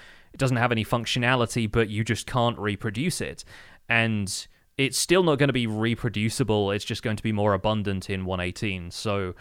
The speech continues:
you know, if you, in theory, want to build, like, an enchanted forest with lots of little drip leaf plants everywhere, then you can go and raid a lush cave for that, right? So that's gonna be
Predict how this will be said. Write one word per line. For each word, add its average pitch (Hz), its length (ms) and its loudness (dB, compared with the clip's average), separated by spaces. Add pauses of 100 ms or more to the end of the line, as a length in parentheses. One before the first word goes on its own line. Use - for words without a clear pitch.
(400)
you 117 80 0
know, 95 140 2
if 107 260 -2
you, 104 180 0
in 98 160 -2
theory, 101 400 0
want 95 220 -6
to 104 80 -8
build, 104 260 -2
like, 92 220 -4
an 113 80 -4
enchanted 139 440 0
forest 160 400 2
with 120 140 0
lots 110 220 -4
of 113 80 -4
little 135 160 2
drip 147 240 2
leaf 117 160 -4
plants 104 340 -2
everywhere, 98 400 -2
then 92 300 -6 (360)
you 104 200 -4
can 95 460 -2 (340)
go 123 180 4
and 107 200 0
raid 113 260 2
a - 20 0
lush 107 300 0
cave 92 300 -2
for - 160 -4
that, 87 360 -6
right? 104 240 -4
So - 140 -4
that's 107 220 -2
gonna 110 160 -4
be 98 160 -6